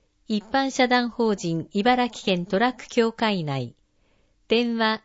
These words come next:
零二九三五零六零五七。詳しくはこちら、キューアールコードがあります。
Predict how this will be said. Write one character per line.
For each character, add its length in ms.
零 280
二 300
九 520
三 360
五 280
零 500
六 320
零 280
五 260
七。 400
詳 260
し 140
く 140
は 140
こ 180
ち 180
ら、 220
キ 140
ュ 180
ー 140
ア 40
ー 40
ル 100
コ 220
ー 40
ド 140
が 140
あ 60
り 120
ま 160
す。 220